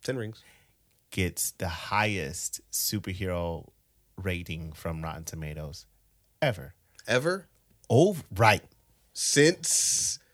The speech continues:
Speaker 2: No.
Speaker 1: Or ever.
Speaker 2: Ever.
Speaker 1: Okay.
Speaker 2: Over any M C U.
Speaker 1: Okay.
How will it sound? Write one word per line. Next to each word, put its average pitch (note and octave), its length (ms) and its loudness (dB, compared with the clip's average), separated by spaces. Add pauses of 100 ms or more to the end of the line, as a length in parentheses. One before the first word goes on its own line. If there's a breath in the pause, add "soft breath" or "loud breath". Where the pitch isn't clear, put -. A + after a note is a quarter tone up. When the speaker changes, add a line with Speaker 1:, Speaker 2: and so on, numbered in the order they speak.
(140)
Speaker 2:
No. F2+ 280 0 (800)
Speaker 1:
Or G#2+ 200 0 (100)
ever. B2+ 180 4
Speaker 2:
Ever. C3+ 360 4 (260)
Speaker 1:
Okay. C#3 260 -2 (1400)
Speaker 2:
Over A#2+ 720 6 (1000)
any D3+ 300 0
M G2+ 140 -2
C - 180 -8
U. E2 280 -10 (320)
Speaker 1:
Okay. G#2+ 240 -4